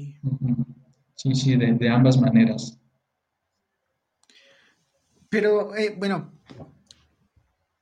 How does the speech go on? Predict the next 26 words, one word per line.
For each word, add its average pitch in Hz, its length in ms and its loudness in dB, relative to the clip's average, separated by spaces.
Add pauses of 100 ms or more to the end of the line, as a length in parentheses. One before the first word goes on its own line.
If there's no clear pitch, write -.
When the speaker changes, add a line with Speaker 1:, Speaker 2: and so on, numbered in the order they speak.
(220)
Speaker 2:
mencionaste 202 540 2
entonces 226 360 0
que 196 240 -2
a 165 140 -2
partir 165 300 -2
de 196 40 4
dos 196 200 2
mil 202 180 2
nueve 196 580 2
la 147 200 -2
Unión 160 280 0
Europea 180 540 0
reglamen-, 131 760 -2
bueno, 156 240 -6
empezó 156 480 -2
a 170 60 2
regular 160 580 0
este 160 240 -4
tipo 160 260 -6
de 131 120 -2
estudios 123 640 -4
o 120 80 -8
de, 110 320 -8 (640)
de 143 480 0
procedimientos, 143 880 -2
¿no? 170 260 -8